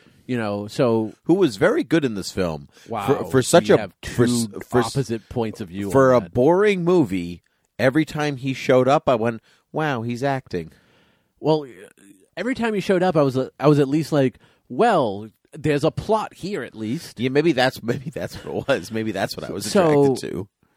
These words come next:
Speaker 1: Rock Hudson's sister died? Is that
Speaker 2: I
Speaker 1: who
Speaker 2: think
Speaker 1: gives
Speaker 2: so.
Speaker 1: him the plot of land?
Speaker 2: I think
Speaker 1: And
Speaker 2: so.
Speaker 1: she really liked the James Dean character,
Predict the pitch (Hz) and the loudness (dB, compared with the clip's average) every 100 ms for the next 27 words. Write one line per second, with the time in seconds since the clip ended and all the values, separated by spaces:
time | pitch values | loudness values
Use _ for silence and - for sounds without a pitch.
0 | _ - 143 196 - 196 - 170 147 120 | _ -6 -2 -2 -2 -4 -2 -4 -4 -8
1 | - - - - - 180 - - 240 262 | -10 -16 -16 -14 -8 -8 -8 -4 -2 -2
2 | - _ _ _ - 247 240 240 226 _ | -10 _ _ _ -6 -4 -4 -6 -8 _
3 | 131 120 143 - _ - 175 160 160 143 | -6 -2 -2 -4 _ -4 -4 -2 -2 -2
4 | 156 147 147 143 139 143 143 - 90 117 | -4 -2 -2 -2 -2 -4 -6 -6 -6 -6
5 | 104 107 67 73 _ _ _ - 180 175 | -6 -10 -12 -16 _ _ _ -8 -4 -2
6 | 170 160 156 143 143 - - 127 117 123 | 0 0 -2 -2 -4 -8 -8 -6 -2 -2
7 | 120 120 117 113 110 107 104 95 110 98 | -2 -4 -4 -6 -6 -6 -6 -6 -4 -4
8 | 95 90 | -4 -8